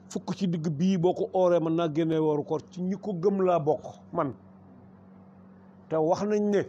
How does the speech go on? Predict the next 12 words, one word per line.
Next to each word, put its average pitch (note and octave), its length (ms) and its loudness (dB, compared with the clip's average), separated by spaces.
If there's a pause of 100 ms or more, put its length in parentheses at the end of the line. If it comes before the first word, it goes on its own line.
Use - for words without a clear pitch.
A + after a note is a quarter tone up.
(840)
nga D#3+ 80 -2 (100)
génnee G3+ 360 2
ko F3+ 120 0
xaalis F#3+ 400 0
moo F#3+ 160 4
gën F#3 180 2
nga E3+ 120 0 (100)
génnee F#3+ 300 2
ko G3 120 -2
lu F#3 120 2
ñuy F#3 160 2
lekk. F3+ 300 -2